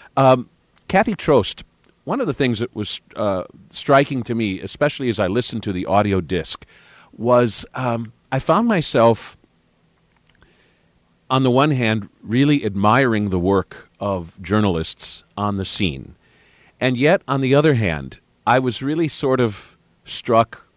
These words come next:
by, and maybe even once in a while, kind of dismayed by,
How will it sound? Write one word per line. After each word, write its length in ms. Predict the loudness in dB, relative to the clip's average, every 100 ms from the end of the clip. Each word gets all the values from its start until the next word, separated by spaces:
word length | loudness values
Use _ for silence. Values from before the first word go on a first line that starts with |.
| _ -10
by, 320 | -4 0 0
and 160 | -2
maybe 220 | -4 -4 -4
even 320 | -2 -2 -2
once 240 | -4 -6
in 60 | -8
a 60 |
while, 300 | -6 -2 -2
kind 260 | -4 -6 -6
of 120 | -6
dismayed 880 | -6 -8 -6 -6 -2 0 -2 -6 -16 _ _ _ _ _ _ -10
by, 600 | -2 2 4 2 0